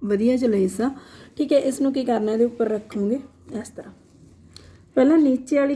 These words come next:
ਘੇਰ ਵਾਲੀ ਸੀਨ ਲਾਇਓ ਵੀਰੇ, ਫਿਰ ਤੁਸੀਂ ਉੱਪਰ ਲਾਇਓ, ਠੀਕ ਹੈ। ਉੱਪਰ ਬਾਅਦ 'ਚ ਲਾਉਣੀ ਆ ਤੇ ਪਹਿਲਾਂ ਨੀਚੇ ਵਾਲੀ ਘੇਰ 'ਤੇ ਇਸ ਤਰ੍ਹਾਂ ਲਾਇਓ, ਠੀਕ ਹੈ। ਆਹ ਵਾਲੀ ਸਿਲਾਈ ਬਾਅਦ 'ਚ ਲਾਇਓ, ਨਹੀਂ ਵਾਲ ਵਗੈਰਾ ਪਊਗਾ,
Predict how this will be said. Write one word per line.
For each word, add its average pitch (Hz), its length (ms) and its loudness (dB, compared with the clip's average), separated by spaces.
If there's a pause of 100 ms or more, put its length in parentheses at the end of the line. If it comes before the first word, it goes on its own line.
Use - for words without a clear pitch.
ਘੇਰ 302 200 2
ਵਾਲੀ 247 200 2
ਸੀਨ 262 260 -2
ਲਾਇਓ 208 260 -2
ਵੀਰੇ, 226 240 -2
ਫਿਰ 254 280 0
ਤੁਸੀਂ 254 300 -4
ਉੱਪਰ 247 260 -4
ਲਾਇਓ, 196 320 0
ਠੀਕ 311 260 -8
ਹੈ। 339 60 -2 (480)
ਉੱਪਰ 262 320 0
ਬਾਅਦ 208 260 0
'ਚ 285 100 -6
ਲਾਉਣੀ 254 360 0
ਆ 359 40 -2 (280)
ਤੇ 254 100 -2 (400)
ਪਹਿਲਾਂ 247 240 0
ਨੀਚੇ 240 360 0
ਵਾਲੀ 214 220 -2
ਘੇਰ 240 200 -2
'ਤੇ 214 120 -2
ਇਸ 208 120 -4
ਤਰ੍ਹਾਂ 202 220 -8
ਲਾਇਓ, 190 220 -4 (1040)
ਠੀਕ - 180 -8
ਹੈ। 311 60 -6 (420)
ਆਹ 233 160 2
ਵਾਲੀ 294 180 2
ਸਿਲਾਈ 247 360 0
ਬਾਅਦ 202 300 -2
'ਚ 294 60 -4
ਲਾਇਓ, 214 380 0 (800)
ਨਹੀਂ 247 220 0
ਵਾਲ 220 260 2
ਵਗੈਰਾ 214 360 0
ਪਊਗਾ, 247 440 0